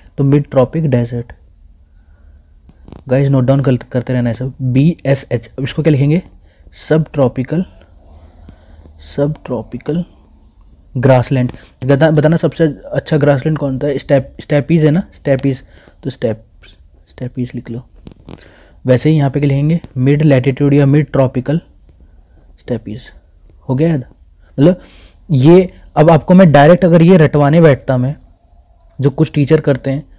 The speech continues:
तो आपको एक घंटा याद नहीं होता। लेकिन अब कुछ तो अब माइंड में इमेज बन गई कि हाँ भाई, बी का मतलब डेजर्ट होता है।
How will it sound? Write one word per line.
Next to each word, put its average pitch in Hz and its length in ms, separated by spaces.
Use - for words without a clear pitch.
तो 143 60
आपको 135 200
एक 147 80
घंटा 135 220
याद 135 180
नहीं 135 120
होता। 113 340
लेकिन 135 220
अब - 180
कुछ - 240
तो 180 60
अब 170 80
माइंड 156 300
में 175 80
इमेज 160 220
बन 143 140
गई 170 160
कि 165 100
हाँ 156 160
भाई, 165 120
बी 147 200
का 175 140
मतलब 165 280
डेजर्ट 135 380
होता 110 200
है। 104 140